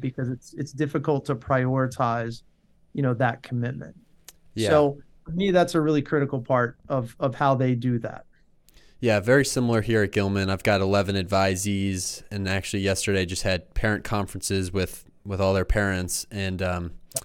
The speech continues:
Speaker 2: I think that's one of the best things we do here at Gilman is the advisory program. We meet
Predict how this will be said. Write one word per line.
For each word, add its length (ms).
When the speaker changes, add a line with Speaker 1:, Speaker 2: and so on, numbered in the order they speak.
Speaker 2:
I 100
think 200
that's 160
one 140
of 40
the 60
best 260
things 200
we 100
do 280
here 260
at 100
Gilman 380
is 200
the 140
advisory 500
program. 500
We 100
meet 440